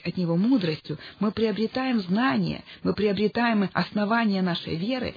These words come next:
мы закладываем основание нашей веры и приобретаем мудрость от Бога, который говорит, что ранами Иисуса Христа ты исцелён.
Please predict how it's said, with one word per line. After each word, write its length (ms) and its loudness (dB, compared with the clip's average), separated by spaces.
мы 160 4
закладываем 580 2
основание 480 -2
нашей 220 -6
веры 220 -4
и 80 -2
приобретаем 640 0
мудрость 560 0
от 180 -6
Бога, 400 -2
который 320 -6
говорит, 380 -2
что 180 -6
ранами 340 0
Иисуса 380 -4
Христа 440 -10
ты 160 -8
исцелён. 540 -6